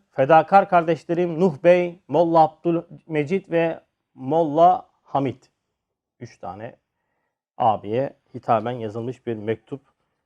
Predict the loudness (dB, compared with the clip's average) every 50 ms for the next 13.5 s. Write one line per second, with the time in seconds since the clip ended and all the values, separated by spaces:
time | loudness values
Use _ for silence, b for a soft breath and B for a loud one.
0 | _ _ _ _ _ -6 -4 -4 -4 -8 -8 -8 -6 -4 -4 -4 -6 -8 _ _
1 | -16 -16 -16 _ -14 -14 -14 -12 -12 -12 -10 -12 -12 -12 -12 -14 -16 -16 -16 -20
2 | _ -6 -6 -4 -4 -6 -10 -12 -14 -14 _ -16 -14 -14 -14 -14 -14 -14 -16 -16
3 | -14 -12 -12 -12 -12 -12 -10 -10 -10 -10 _ _ _ _ _ _ _ _ _ _
4 | _ _ _ _ _ _ -14 -14 -12 -12 -6 -6 -6 -6 -4 -6 -6 -6 -6 -8
5 | -16 -16 _ _ _ _ _ _ _ _ _ _ _ -20 -20 -18 -12 -10 -10 -10
6 | -10 _ _ _ _ _ -20 -18 -16 -16 -16 -16 -14 -14 -14 -10 -10 -10 -10 -6
7 | -6 -8 -8 -8 _ _ _ _ _ _ _ _ _ _ _ _ _ _ _ _
8 | _ 8 8 8 8 8 0 4 6 6 6 6 4 2 0 -2 -2 0 2 2
9 | 2 2 4 4 6 6 4 4 0 -6 -6 0 2 4 4 4 2 -2 -4 0
10 | 0 0 0 -2 _ _ _ _ -10 -4 4 6 6 6 6 4 2 0 0 0
11 | 0 -2 -2 -2 0 0 2 2 2 0 -2 -4 _ _ _ _ _ _ 4 6
12 | 6 6 6 4 0 -2 -2 0 2 2 2 2 2 2 2 2 2 2 2 4
13 | 4 2 4 2 4 4 4 2 2